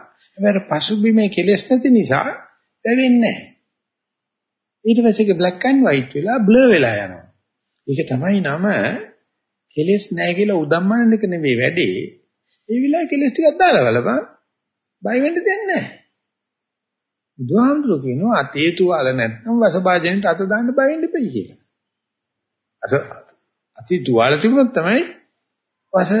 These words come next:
අත දිගේ යන්නේ. පාණිනා වා-, විසං නාන්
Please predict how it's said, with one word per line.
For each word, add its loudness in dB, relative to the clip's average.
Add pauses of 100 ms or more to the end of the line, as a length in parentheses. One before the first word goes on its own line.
(100)
අත -6
දිගේ 2
යන්නේ. 0 (880)
පාණිනා -2
වා-, -6 (1600)
විසං 0
නාන් -2